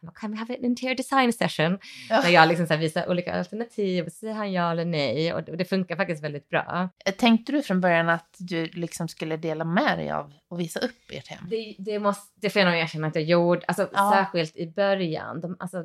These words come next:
Speaker 1: det, alltså, när man, för att, alltså, för att bygg-, alltså, bygga vo-, liksom firman och sådär. Alltså, bilder är ju så otroligt viktigt.
Speaker 2: Mm.
Speaker 1: Det är ju hela,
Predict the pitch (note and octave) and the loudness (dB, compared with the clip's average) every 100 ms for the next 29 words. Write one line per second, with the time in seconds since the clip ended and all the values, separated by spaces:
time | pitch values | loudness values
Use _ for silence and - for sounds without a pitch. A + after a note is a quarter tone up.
0 | - E3 F3+ F3 D#3+ D#3 - _ _ _ | -12 -10 -2 0 2 -2 -6 _ _ _
1 | _ _ F3+ E3 D#3+ _ _ _ - F#3+ | _ _ -14 -14 -20 _ _ _ -6 0
2 | F3 F3 E3+ F3 E3+ - F3+ F3+ - F3+ | 0 0 -2 -2 -6 -6 -8 -8 -12 -14
3 | F3+ E3+ _ _ _ _ _ _ G3 F#3 | -18 -20 _ _ _ _ _ _ -2 -2
4 | D#3+ _ - F3+ E3 D#3+ - F3+ D#3+ - | -8 _ -10 -8 -8 -10 -6 -6 -6 -4
5 | D#3+ E3 - - D#3 D#3+ - F#3 G3 F3 | -4 -4 -10 -12 -14 -10 -2 -2 0 -4
6 | D#3 E3 F3 C3+ D#2 G2+ - E3 E3 F3+ | -4 -4 0 0 0 -2 -4 -10 -6 -4
7 | F3+ F3 E3 B2 G2+ F3 D#3+ D#3+ - D#3+ | -2 -4 -4 -4 -2 -2 -2 -4 -8 -16
8 | - F3 D3+ C#3 C3 B2 _ _ - D#3+ | -14 -6 -4 -4 -10 -14 _ _ -14 -14
9 | _ _ - - G#3 G3 E3 D#3+ D3 D3+ | _ _ -12 -8 -2 2 2 2 0 0
10 | C#3 C#3 C3+ C3+ | 0 0 0 -2